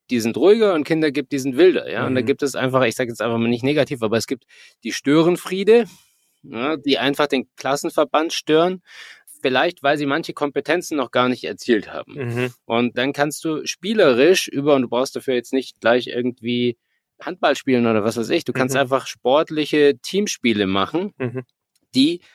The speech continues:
Speaker 1: zeigen, dass du gemeinsam einfach mehr erreichst, als du es alleine tust. Natürlich lehrt es
Speaker 2: Mhm.
Speaker 1: dich der Fußball auch, ja, wenn du gemeinsam ein Tor schießt. Das
Speaker 2: Ja.
Speaker 1: ist ja kein Alleingang,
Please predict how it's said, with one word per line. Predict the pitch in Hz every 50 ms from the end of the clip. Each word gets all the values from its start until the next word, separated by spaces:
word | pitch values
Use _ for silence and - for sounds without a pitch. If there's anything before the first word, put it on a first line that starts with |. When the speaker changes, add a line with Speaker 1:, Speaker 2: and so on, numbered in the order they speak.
| _ _ _
Speaker 1:
zeigen, | - - 135 127 127 143 160 147 180 180 185 175
dass | - 131 123 - -
du | - 107
gemeinsam | 117 107 110 131 160 175 170 180 156
einfach | 135 139 131 135 120
mehr | 127 135 156 170 160
erreichst, | 151 127 123 131 135 143 147 139 - - - - _ -
als | 117 123 127 - -
du | - 143
es | 127 131
alleine | 139 151 170 180 180 156 -
tust. | - - 92 90 - -
Natürlich | 101 - 127 139 147 135 131
lehrt | 113 104 110 117 120
es | 113
Speaker 2:
Mhm. | 123
Speaker 1:
dich | 120 110 -
der | 110 107
Fußball | - 147 143 - - 117 113
auch, | 143 143 120
ja, | 98 101 98
wenn | 107 104
du | 98 101 101 101 - - - - - - _ _
gemeinsam | - 110 104 104 117 120 107 113 107
ein | 107 104 -
Tor | - 123 120 113 104
schießt. | - - 110 131 143 - - -
Das | 110
Speaker 2:
Ja. | 127 127
Speaker 1:
ist | 127 -
ja | 117
kein | - - 117 113
Alleingang, | 107 110 120 151 151 110 104 123 147 175